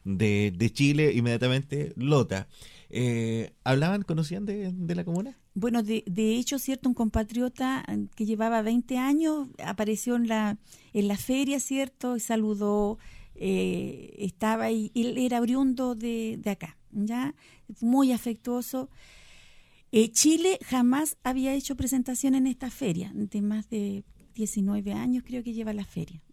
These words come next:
Speaker 2: no había estado presente, ¿ya? Eh, Perú sí, eh,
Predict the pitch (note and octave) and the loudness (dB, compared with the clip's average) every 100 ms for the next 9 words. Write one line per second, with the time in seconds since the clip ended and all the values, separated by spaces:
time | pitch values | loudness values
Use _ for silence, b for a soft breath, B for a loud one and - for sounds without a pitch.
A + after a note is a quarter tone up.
0 | - G#3 G#3+ A3 A3+ B3 A#3 G#3 F#3+ E3+ | -4 -2 0 -2 -4 -4 -4 -4 -6 -6
1 | E3 - F#3+ F#3 G3 G#3+ B3 D4 B B | -6 -10 -18 -6 -4 -2 -4 -6 B B
2 | B _ A3 G3+ G3 F#3+ - A3 G#3 C#4 | B _ -2 2 2 0 4 4 4 0
3 | D4+ - D4+ D4+ D#4 D#4 _ F3 | -2 -2 0 0 -2 -6 _ -8